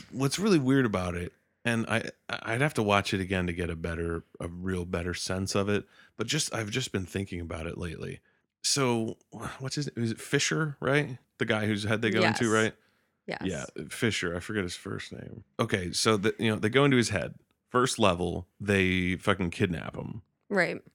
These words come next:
Speaker 1: Is the, I think that's when they, like, they force him to give them a number.
Speaker 2: Yeah.
Speaker 1: And it's just to set up in the next level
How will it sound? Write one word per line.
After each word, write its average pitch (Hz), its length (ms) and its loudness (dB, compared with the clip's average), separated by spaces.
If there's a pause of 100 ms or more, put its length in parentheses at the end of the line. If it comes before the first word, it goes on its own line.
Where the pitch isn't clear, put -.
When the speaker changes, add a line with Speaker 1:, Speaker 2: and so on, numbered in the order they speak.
(160)
Speaker 1:
Is 101 200 -4
the, 98 220 -2
I 107 40 -4
think 120 200 2
that's 107 280 2
when 104 160 2
they, 92 120 0
like, 90 300 -2 (120)
they 92 180 0 (320)
force 101 320 4
him 98 140 4
to 90 100 0
give 90 220 2
them 90 160 2
a 85 40 -2
number. 90 520 0 (440)
Speaker 2:
Yeah. 196 440 -2 (420)
Speaker 1:
And 208 200 0
it's - 300 -2
just - 560 4
to 120 80 2
set 107 320 4
up 95 300 2
in 95 160 -2
the 87 60 -2
next 110 440 0
level 80 540 -4